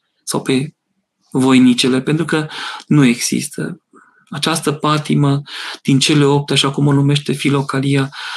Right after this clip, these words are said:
Sfântul Ioan Casian, Sfântul Evagrie Ponticu și alți părinți, sunt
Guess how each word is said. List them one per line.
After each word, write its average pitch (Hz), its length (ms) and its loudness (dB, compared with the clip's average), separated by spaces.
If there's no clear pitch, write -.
Sfântul 147 300 0
Ioan 139 160 4
Casian, 139 540 0
Sfântul 143 720 -2
Evagrie 139 400 0
Ponticu 139 480 0
și 151 140 0
alți 151 380 -2
părinți, 143 480 2
sunt 147 480 -2